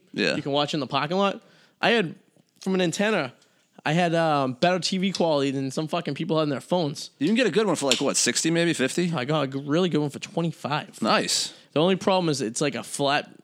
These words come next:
Speaker 2: it's like a paper sheet. You have to, you can't have it, like, in a house. You have to have it at a window or something like this.
Speaker 1: Yeah.
Speaker 2: But when you're tailgating in a parking lot, I'll put up one of these, like, uh, tripods that I have for, like, speakers or for, like, whatever, and I just duct tape it to the top so it's above all the vehicles.
Speaker 1: Mm.
Speaker 2: Beautiful and beautiful signal.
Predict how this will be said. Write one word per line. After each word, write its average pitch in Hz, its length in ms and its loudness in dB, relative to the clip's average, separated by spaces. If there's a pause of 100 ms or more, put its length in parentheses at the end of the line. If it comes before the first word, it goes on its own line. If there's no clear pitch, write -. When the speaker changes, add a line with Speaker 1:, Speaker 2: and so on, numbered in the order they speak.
(100)
Speaker 2:
it's 139 120 -12
like 131 100 -6
a 113 40 -10
paper 175 300 -4
sheet. 156 160 -2
You 156 60 2
have 156 80 -6
to, 151 160 0
you 151 80 -4
can't 170 220 0
have 156 160 0
it, 143 40 0
like, 127 160 -4
in 160 160 -2
a 151 40 0
house. 180 300 0
You 147 60 0
have - 60 -10
to 135 80 -6
have 143 160 2
it 127 60 0
at 127 120 -4
a 123 40 -4
window 147 280 -2
or 160 80 -4
something 170 200 -4
like 175 100 -2
this. 170 140 -8 (140)
Speaker 1:
Yeah. 107 160 2
Speaker 2:
But 139 80 2
when 160 80 0
you're 147 100 0
tailgating 180 420 2
in 147 60 0
a 127 40 -2
parking 156 360 -2
lot, 214 280 -2 (280)
I'll 143 120 0
put 202 120 2
up 165 100 0
one 185 120 2
of 180 40 4
these, 147 180 2
like, 156 160 0
uh, 135 200 2
tripods 185 580 0
that 139 80 -2
I 139 80 2
have 143 180 0
for, 143 80 -4
like, 123 160 0
speakers 175 600 0
or 135 180 0
for, 131 180 -6
like, 127 120 -2
whatever, 151 400 2 (360)
and 147 160 -2
I 151 60 0
just 139 200 -4
duct 147 180 -2
tape 180 180 2
it 165 80 -2
to 175 80 -2
the 131 80 -6
top 160 260 0
so 170 120 -2
it's 143 80 -6
above 147 260 2
all 151 120 4
the 143 80 0
vehicles. 165 580 2 (120)
Speaker 1:
Mm. 117 260 -2 (540)
Speaker 2:
Beautiful 175 380 0
and 135 160 -6
beautiful 214 360 0
signal. 127 360 -4